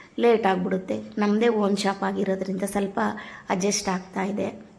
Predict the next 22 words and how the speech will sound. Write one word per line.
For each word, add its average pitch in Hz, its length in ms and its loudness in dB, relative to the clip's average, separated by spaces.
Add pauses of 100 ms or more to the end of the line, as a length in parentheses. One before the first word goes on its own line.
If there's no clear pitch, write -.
(1200)
ಮತ್ತು 269 260 6
ನಾವು 220 420 8
ಮನೆ 214 280 2
ಕಟ್ತಾ 208 320 0
ಇರೋ 202 160 2
ಹತ್ರ 208 200 -2
ಸುತ್ತಮುತ್ತ 208 500 -2
ಏನು 202 400 4
ಅಂಗಡಿನೂ, 208 320 2
ಒಂದು 208 180 2
ಚಿಕ್ಕದು 247 420 2
ಚಿಲ್ಲರೆ 214 380 6
ಅಂಗಡಿ 214 240 4
ಕೂಡ 208 200 0
ಇಲ್ಲ. 190 360 2 (880)
ಆ, 208 240 0
ಏನು 214 480 4
ಬೇಕಾದರೂ 220 380 4
ನಾವು 214 180 4
ಸ್ವಲ್ಪ 202 280 0
ದೂರ 196 300 4
ಬರಲೇಬೇಕು. 190 840 -2